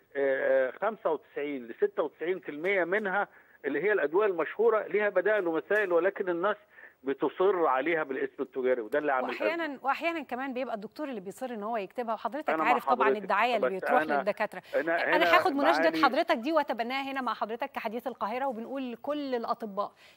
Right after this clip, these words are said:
Speaker 2: لمسة إنسانية، لو سمحتوا اكتبوا البديل اللي ما غليش سعره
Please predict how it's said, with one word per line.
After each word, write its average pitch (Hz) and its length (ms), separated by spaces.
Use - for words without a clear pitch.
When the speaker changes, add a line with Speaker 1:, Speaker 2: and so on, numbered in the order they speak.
Speaker 2:
لمسة 302 320
إنسانية، 190 480
لو 226 140
سمحتوا 247 440
اكتبوا 269 300
البديل 254 500
اللي 277 360
ما 233 140
غليش 254 320
سعره 262 480